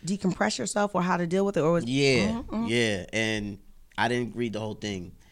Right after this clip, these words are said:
Speaker 2: but like you said, yeah, because, like, time, time consuming. You know what I'm saying? So,
Speaker 1: But this is the thing. So d-, dig this.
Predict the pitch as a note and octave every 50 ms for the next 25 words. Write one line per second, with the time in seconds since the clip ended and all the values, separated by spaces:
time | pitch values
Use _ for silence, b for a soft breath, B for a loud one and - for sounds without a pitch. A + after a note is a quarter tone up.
0 | b b b b - G2 A2+ A#2+ A2+ - - G#2 A2+ G#2 A#2 A#2 - - C3 B2
1 | A2+ A#2 B2+ B2+ A#2+ G#2+ G#2 - - A#2 G2+ F#2 - - G#2 G#2+ G2+ F#2+ - -
2 | - B2 A#2 A#2 A#2 A#2 A2+ - - A#2 A2 A2+ A2+ A2+ A2 G#2 - - G#2+ G#2+
3 | G#2+ G#2+ G#2 G#2 G2+ G2 - - G2 G2 F#2+ - - G2 - - F#2+ F#2 F#2+ G2
4 | - - E2+ E2+ F2 F2 F2 - G#3 F#3+ A#3 C#4+ - B3 A3 A#3 A3 - G#3 -
5 | - F#3+ F3+ E3 - - E3+ F3+ A#3 A3+ A3+ G3+ F#3 - -